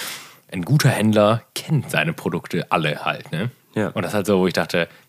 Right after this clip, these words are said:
Speaker 2: Kennt
Speaker 1: ja,
Speaker 2: der Mann.
Speaker 1: das stimmt.
Speaker 2: Kennt er.
Speaker 1: Und deswegen haben
Speaker 2: Ich glaube,
Speaker 1: wir
Speaker 2: es gibt keinen, der sie mehr, besser kennt als er.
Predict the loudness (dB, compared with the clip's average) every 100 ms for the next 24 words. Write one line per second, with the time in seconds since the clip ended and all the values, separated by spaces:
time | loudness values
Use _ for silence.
0 | -2 0 2 0 -2 -6 _ -6 -6 -8
1 | -14 -16 -18 -10 -8 -8 -10 -10 -6 -6
2 | -6 -4 -2 0 0 0 -2 -4 -2 2
3 | 2 2 -2 -6 -2 0 2 2 0 0
4 | 0 0 -2 -4 -2 -4 -4 -4 -6 -10
5 | -12